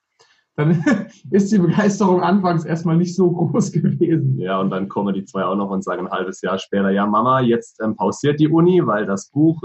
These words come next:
Speaker 2: ähm, braucht noch mehr Zeit.“ Und noch mal ein halbes Jahr später kommen die zwei dann wieder und sagen, „Ja, Mama, ins Ausland geht's jetzt doch nicht, weil das Buch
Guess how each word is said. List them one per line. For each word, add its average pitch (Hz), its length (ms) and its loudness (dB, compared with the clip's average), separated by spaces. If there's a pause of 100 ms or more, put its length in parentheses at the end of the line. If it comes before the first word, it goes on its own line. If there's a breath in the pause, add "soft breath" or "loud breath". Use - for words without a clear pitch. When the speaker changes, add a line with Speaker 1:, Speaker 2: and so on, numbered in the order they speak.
Speaker 2:
ähm, 104 420 0
braucht - 280 -6
noch 127 200 0
mehr 139 180 0
Zeit.“ 156 320 -2
Und 101 140 0
noch 104 160 0
mal 117 140 -2
ein 113 40 -6
halbes 117 280 -4
Jahr 110 120 -2
später 110 340 -6
kommen 110 200 -6
die 101 80 -6
zwei 98 180 -4
dann 92 180 -4
wieder 113 200 0
und 110 80 -2
sagen, 107 180 -8
„Ja, 101 140 0
Mama, 120 380 0
ins 120 240 -4
Ausland 131 440 -2
geht's 127 240 -2
jetzt - 320 -6
doch 156 240 -2
nicht, 180 420 0
weil 131 400 2
das 139 320 0
Buch 180 240 2